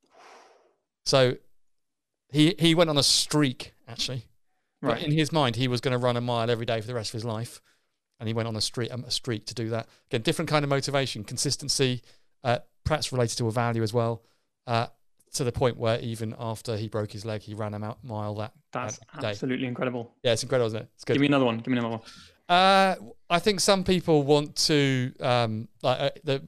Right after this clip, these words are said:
Speaker 1: motivated by inspiration of themselves, what be-, defining what's possible,
Speaker 2: Yeah.
Speaker 1: um, inspiring others. Some parents might be out there jogging to show their kids it's a good way to go. What else?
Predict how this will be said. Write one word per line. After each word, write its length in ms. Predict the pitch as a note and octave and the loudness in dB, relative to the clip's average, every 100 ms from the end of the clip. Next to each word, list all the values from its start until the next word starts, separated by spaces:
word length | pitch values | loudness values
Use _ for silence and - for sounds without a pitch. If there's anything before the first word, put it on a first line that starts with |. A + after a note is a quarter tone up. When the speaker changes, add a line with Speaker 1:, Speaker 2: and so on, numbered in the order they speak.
| - | -4
Speaker 1:
motivated 380 | C#3 B2+ C3+ | -2 0 -2
by 120 | C3 B2+ | 0 0
inspiration 600 | B2 - C#3+ C3 - C3 | 0 -4 -2 -2 -2 -6
of 60 | |
themselves, 460 | B2 A#2+ C#3+ D3 - | -6 -4 -4 -4 -6
what 220 | D#3 D#3+ | -6 -6
be-, 120 | - - _ _ _ _ | -8 -16 _ _ _ _
defining 440 | C3+ - D3 C3+ C3 | -4 0 2 2 0
what's 160 | - | -2
possible, 480 | - C3+ C3 D3 C#3 _ _ _ _ _ | -2 -2 -2 -6 -8 _ _ _ _ _
Speaker 2:
Yeah. 220 | C#3 B2 A#2+ | 0 2 2
Speaker 1:
um, 180 | A#2 - _ _ - | 0 -10 _ _ -10
inspiring 540 | D3 - C#3+ C#3 C3+ | -6 2 4 4 4
others. 260 | C#3+ D3+ C#3+ | 4 4 2
Some 200 | D3+ C#3+ | 0 -2
parents 320 | C#3+ C#3 D3 | -2 -4 -4
might 100 | D3 | -4
be 80 | C#3+ | -4
out 140 | C#3 | -2
there 100 | C#3 | -2
jogging 300 | B2 C3+ C#3+ | -2 -2 -4
to 120 | A2+ | -6
show 160 | A#2+ C3+ | -6 -2
their 120 | B2 | -2
kids 260 | - C3 - | -2 -6 -6
it's 140 | - | -10
a 40 | B2+ | -8
good 160 | C3 - - _ _ - | -8 -10 -20 _ _ -2
way 120 | B2+ | -2
to 100 | C3 | 2
go. 220 | C3 C3 - _ _ _ _ _ _ _ - | 2 2 -2 _ _ _ _ _ _ _ 2
What 160 | D#3+ | 6
else? 240 | D3+ C3 | 6 4